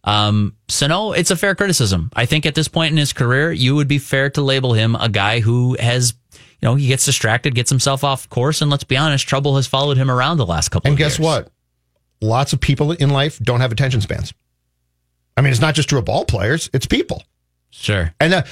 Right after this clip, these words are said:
Speaker 2: but that's, that comes back to what I think teams in sports do a much better job of now, which is appealing to what best suits individuals. That's why you can't have a, "This is my philosophy," and all twenty-five of you guys should care about it.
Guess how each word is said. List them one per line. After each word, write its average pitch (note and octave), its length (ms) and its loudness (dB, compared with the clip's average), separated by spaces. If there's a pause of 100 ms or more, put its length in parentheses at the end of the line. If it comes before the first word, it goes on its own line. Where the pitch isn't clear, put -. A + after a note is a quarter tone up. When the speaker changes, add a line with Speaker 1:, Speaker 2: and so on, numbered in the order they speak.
Speaker 2:
but C#3+ 160 0
that's, F#3 300 0
that E3+ 460 0
comes C#3 200 0
back C#3 340 0
to C3 380 0 (280)
what B2+ 340 0
I C3+ 80 2
think C#3+ 240 -2
teams D#3 440 0
in A#2+ 120 0
sports C#3 320 -2
do B2+ 80 0
a A2+ 60 0
much A#2+ 280 0
better B2 220 0
job A2+ 340 0
of G2 140 0
now, C3+ 260 2
which A2 240 -2
is G#2+ 300 0
appealing C#3+ 640 0
to A#2+ 200 -2
what A2 540 0
best A2+ 240 0
suits A#2 360 0
individuals. F2 720 -2 (500)
That's F#3+ 200 2
why G3 140 2
you D3 160 2
can't D3 280 0
have B2+ 240 2
a, A#2 220 0 (240)
"This C3+ 160 0
is A#2+ 100 0
my C3 360 0 (160)
philosophy," C3+ 880 0
and A#2+ 180 0
all C#3+ 200 0
twenty-five D#3 600 0
of A#2 80 0
you C3 140 2
guys A2 220 0
should G#2 140 -2
care G#2 140 0
about D2+ 260 -2
it. C#2+ 100 -6